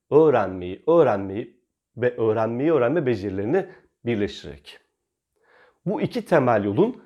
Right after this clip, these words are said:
kendi içinde alt adımları da var elbette. Hadi gel bu iki temel yola bir bakalım. Bir, öğrenmeyi doğal öğrenme yeteneklerine yakınlaştır. Bunun için elbette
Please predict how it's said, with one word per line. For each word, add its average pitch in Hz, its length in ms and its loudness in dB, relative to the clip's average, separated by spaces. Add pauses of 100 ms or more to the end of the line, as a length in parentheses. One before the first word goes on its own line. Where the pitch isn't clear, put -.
(160)
kendi 156 280 0
içinde 151 480 0 (260)
alt 175 200 6
adımları 113 340 -2
da 98 100 -2
var 92 180 -6
elbette. 82 400 -14 (800)
Hadi 151 260 4
gel 107 260 2 (260)
bu 165 160 -6
iki 160 240 -10
temel 139 380 0
yola 120 380 -4 (200)
bir 143 120 0
bakalım. 110 380 -4 (680)
Bir, 151 340 2 (440)
öğrenmeyi 170 800 4 (280)
doğal 170 380 2 (260)
öğrenme 131 500 0
yeteneklerine 139 680 -6 (400)
yakınlaştır. 113 1160 -6 (720)
Bunun 247 180 4
için 160 360 0 (260)
elbette 214 540 4